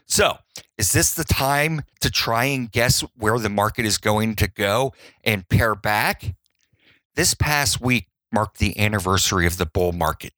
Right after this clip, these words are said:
Ten years old. It's still going pretty strong. I was thinking back to those dark days, back to the great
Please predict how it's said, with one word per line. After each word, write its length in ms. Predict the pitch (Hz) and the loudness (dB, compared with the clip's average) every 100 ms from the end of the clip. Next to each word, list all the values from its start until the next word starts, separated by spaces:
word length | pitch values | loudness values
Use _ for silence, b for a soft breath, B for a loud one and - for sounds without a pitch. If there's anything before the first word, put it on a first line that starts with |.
| - | 0
Ten 220 | 160 277 | 0 2
years 220 | 262 254 | -2 0
old. 280 | 247 214 - _ _ _ _ | 0 0 -4 _ _ _ _
It's 100 | - | -4
still 200 | - 190 | -2 0
going 240 | 240 294 | 0 0
pretty 200 | 277 - | 0 0
strong. 440 | - - 165 104 - _ _ _ - B B B B - | 0 0 0 0 -2 _ _ _ -20 B B B B -10
I 100 | - | -2
was 160 | 156 160 | 0 2
thinking 380 | - 135 120 107 | 0 0 0 -2
back 360 | 92 95 85 - _ _ | 0 -2 -4 -10 _ _
to 100 | - | -2
those 300 | 98 82 85 | 2 2 0
dark 380 | - 107 98 - _ | 0 0 0 -2 _
days, 560 | 78 67 - - - - _ _ _ _ b b b _ | -2 -2 -2 -2 -2 -8 _ _ _ _ b b b _
back 240 | 120 110 - | 0 0 2
to 80 | 117 | 0
the 100 | 92 | 0
great 280 | 95 95 | 2 0